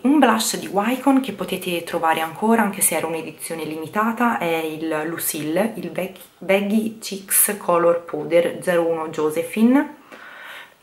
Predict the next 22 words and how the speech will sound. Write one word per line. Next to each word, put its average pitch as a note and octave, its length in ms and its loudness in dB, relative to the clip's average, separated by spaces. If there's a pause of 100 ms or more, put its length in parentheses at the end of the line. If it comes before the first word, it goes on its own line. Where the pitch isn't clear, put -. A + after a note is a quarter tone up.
(140)
Ho G3 120 8
anche F#3+ 280 6
un'altra F3+ 340 2
tonalità, F#3 540 2
ma F#3+ 160 4
non F3 200 0
mi E3+ 100 -6
piace D#3 400 -2
tanto E3 340 -6
quanto D3+ 380 -4
questa, - 680 0 (1080)
che - 140 -8
è - 20 0
un F3 140 0
bel F#3 160 4
fucsia, F3 760 0 (480)
ehm, E3+ 800 -4 (960)
una G3 160 0
bella F#3+ 280 4
tonalità E3+ 520 -2
di D#3+ 200 -8
fucsia. - 760 -2